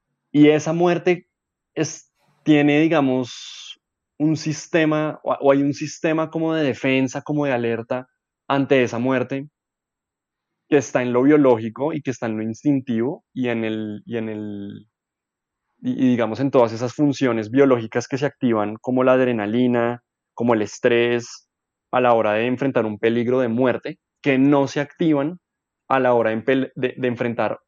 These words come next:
otras muertes, entre comillas, como el sueño, eh, porque de alguna forma cuando usted se despierte va a seguir siendo Daniel Acuña,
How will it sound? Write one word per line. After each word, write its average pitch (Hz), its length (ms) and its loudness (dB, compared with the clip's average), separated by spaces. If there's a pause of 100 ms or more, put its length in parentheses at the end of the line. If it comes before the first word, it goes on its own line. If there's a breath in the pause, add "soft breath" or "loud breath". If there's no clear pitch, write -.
otras 131 400 -2
muertes, 147 580 -2
entre 135 260 -6
comillas, 107 460 -8
como 117 260 -6
el 104 140 -8
sueño, 135 540 -2 (1160)
eh, 110 640 0 (1080)
porque 135 320 2
de 127 160 2
alguna 120 320 -2
forma 143 260 0
cuando 147 320 0
usted 120 280 -4
se - 160 -2
despierte 123 520 0
va 110 120 0
a - 20 -2
seguir 117 260 -8
siendo 123 300 -4
Daniel 123 300 -2
Acuña, 127 600 -2